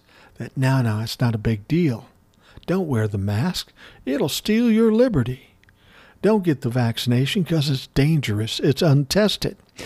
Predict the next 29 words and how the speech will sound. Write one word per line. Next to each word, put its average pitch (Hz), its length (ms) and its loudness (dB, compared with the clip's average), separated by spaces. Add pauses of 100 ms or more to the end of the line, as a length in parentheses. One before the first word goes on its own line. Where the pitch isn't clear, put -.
(220)
Well, 151 140 4
I 208 100 4
find 165 340 4
that 135 160 4
interesting, 123 640 -2 (180)
that 151 340 -4
part 139 260 2
where 127 160 2
they 113 160 0
say 123 340 0 (420)
that 127 180 -2
the 127 100 -4
covid 131 480 2
vaccine 117 640 -2
is 120 160 -6
untested. 110 760 -6 (580)
They've 160 180 4
been 139 180 2
working 131 460 0
on 113 220 -2
this 113 200 -2
for 117 200 -8
decades, 113 600 -4
a 107 80 -6
coronavirus, 107 960 -4
not 180 200 0
specifically 120 720 -4
covid 120 400 -6
nineteen, 117 580 -4